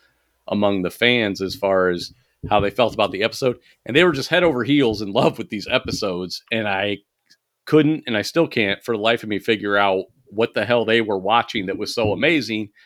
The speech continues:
And it turns out it was just, they like cameos. They like seeing Anakin. They don't care his actual impact on the story.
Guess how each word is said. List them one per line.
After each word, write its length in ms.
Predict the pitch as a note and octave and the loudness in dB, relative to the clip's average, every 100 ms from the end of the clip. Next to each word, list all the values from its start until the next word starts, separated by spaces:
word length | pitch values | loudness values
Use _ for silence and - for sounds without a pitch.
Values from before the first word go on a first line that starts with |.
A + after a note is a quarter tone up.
| - - _ | -20 -20 _
And 80 | F3 | -2
it 60 | F3+ | 2
turns 240 | G3 E3+ | 0 2
out 200 | D#3+ D#3 | 4 4
it 40 | C3+ | 0
was 160 | C3+ | -4
just, 380 | G#2 C3 - - | -4 -4 -4 -8
they 120 | A2+ | -4
like 220 | A2 B2+ C3 | 0 0 2
cameos. 500 | D#3+ D3+ F#2+ D#2+ E2+ | 0 0 -2 -6 -8
They 80 | G#2+ | -4
like 140 | B2+ | -4
seeing 220 | - C#3 | -2 0
Anakin. 480 | C#3 D3 C#3+ C#3+ C3+ C3 - - | 2 2 0 -4 -6 -10 -20 -10
They 60 | - | -2
don't 120 | G#3 | -2
care 180 | G#3 G3 | 2 2
his 120 | E3+ | 2
actual 320 | C3+ C#3+ C#3+ - | 2 0 -2 -4
impact 480 | B2+ A2+ B2 A2 | -4 -2 -2 -2
on 120 | A2 F#2 | -4 -6
the 40 | |
story. 640 | - - A#3+ D3+ A2 G#2+ | -6 4 6 6 2 -2